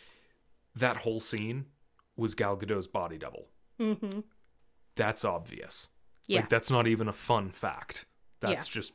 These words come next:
Speaker 1: blatantly clear. Uh, when Superman shows up in the last shot of the first movie, that was not Henry Cavill. That was a body double.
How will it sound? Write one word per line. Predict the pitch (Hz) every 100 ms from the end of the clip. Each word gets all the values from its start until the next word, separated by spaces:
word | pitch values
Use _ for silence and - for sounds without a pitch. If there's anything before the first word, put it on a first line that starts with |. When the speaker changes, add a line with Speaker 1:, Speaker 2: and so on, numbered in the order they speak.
| _ -
Speaker 1:
blatantly | 104 104 98 104 95 95 85
clear. | - - - - - - - - - _ 117
Uh, | 110 104 92 80 - - _ _ _ _ _ _ _ _ -
when | 123 113 107 110 104 -
Superman | - - 117 123 131 131
shows | - 131 123
up | 123 135 - - _ -
in | 110
the |
last | 101 101 101 -
shot | - 110 101
of | 101
the | 92
first | - 98 -
movie, | 127 120 139 139 - _ _ _ - _ -
that | 117
was | 110 101
not | 107 95
Henry | 104 98
Cavill. | 95 104 90 82 85
That | 95
was | 90 92
a |
body | 92 87 82
double. | 76 - -